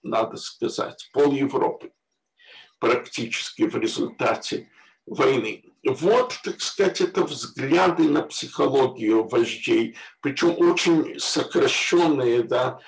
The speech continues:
Юнга. Он вообще считал, что есть два архетипа. Архетип шамана –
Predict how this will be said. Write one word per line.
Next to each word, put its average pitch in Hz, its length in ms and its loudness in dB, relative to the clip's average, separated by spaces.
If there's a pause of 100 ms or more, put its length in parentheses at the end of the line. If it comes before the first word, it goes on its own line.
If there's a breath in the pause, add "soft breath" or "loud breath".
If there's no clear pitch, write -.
(240 loud breath)
Юнга. 139 720 0 (260)
Он 160 300 4
вообще 156 340 2
считал, - 500 0
что - 220 -6
есть 131 320 -6
два 139 340 2
архетипа. 107 800 -4
Архетип 120 600 -8
шамана – 170 760 0